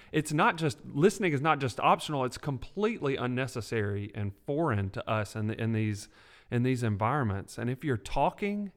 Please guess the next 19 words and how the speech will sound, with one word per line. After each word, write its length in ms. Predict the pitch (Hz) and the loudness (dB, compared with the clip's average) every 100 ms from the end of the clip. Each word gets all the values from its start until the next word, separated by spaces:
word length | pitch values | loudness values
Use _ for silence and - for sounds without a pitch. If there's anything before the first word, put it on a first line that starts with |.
| _ _ _ _ - | _ _ _ _ -4
you 200 | 135 131 | -2 0
aren't 360 | 127 160 - - _ _ _ - | 2 2 0 -8 _ _ _ -8
listening. 800 | 113 123 185 - 110 95 107 107 - _ _ _ _ _ _ _ _ _ _ _ _ _ | -2 0 0 -2 -2 -2 -6 -10 -12 _ _ _ _ _ _ _ _ _ _ _ _ _
And 480 | 139 135 131 120 120 - _ _ _ _ _ _ _ _ _ _ | 2 4 4 2 -2 -8 _ _ _ _ _ _ _ _ _ _
what 280 | 123 127 117 | -2 0 0
he 200 | 127 262 | 0 0
said, 480 | 269 131 104 98 101 | 0 0 2 2 -2
what 140 | 117 | 0
Doctor 260 | 143 - 123 | 0 0 -4
Taylor 380 | - 180 175 110 | 0 2 2 0
said, 380 | - 104 98 - | 0 -2 -2 -2
our 240 | 139 196 - | 2 2 2
inability 760 | 147 165 123 120 139 135 117 | -2 -2 -2 -2 0 -2 -2
to 160 | 110 120 | -4 -4
listen 760 | 107 127 170 - 117 104 104 - _ _ _ | 0 0 0 -2 0 0 -2 -6 _ _ _
to 100 | - | -4
one 260 | 117 113 120 | -2 0 0
another 600 | 104 104 139 180 185 180 _ _ _ _ | 0 0 0 0 -2 -6 _ _ _ _
is 240 | 131 127 | -2 -2